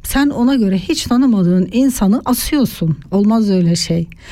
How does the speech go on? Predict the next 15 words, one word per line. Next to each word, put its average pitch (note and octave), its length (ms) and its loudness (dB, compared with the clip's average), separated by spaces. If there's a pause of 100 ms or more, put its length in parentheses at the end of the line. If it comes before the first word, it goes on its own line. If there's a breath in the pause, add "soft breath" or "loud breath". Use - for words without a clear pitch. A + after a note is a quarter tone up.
(320 loud breath)
Bunun D4 280 2
üstüne D4+ 440 0
gelce-, A3 460 2
gideceğiz F#3+ 600 0
yani. E3 400 0
Gideceğiz F#3 460 2
ama D4 320 0 (420 loud breath)
benim A3+ 460 2
yirmi G3+ 300 2
iki - 220 -2
Ekim'de F#3 640 0
Nasyonal F#3+ 520 2
Rat A#3 160 0
seçimlerine A3 640 0
giriyorum. G#3 560 0